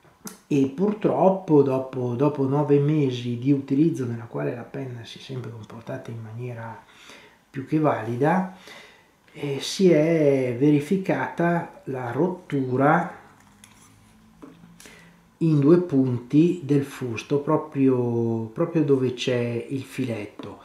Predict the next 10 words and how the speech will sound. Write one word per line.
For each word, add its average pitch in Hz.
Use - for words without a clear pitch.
e -
quindi 120
la 135
penna 127
non 135
si -
riesce 120
più 120
a 113
chiudere 117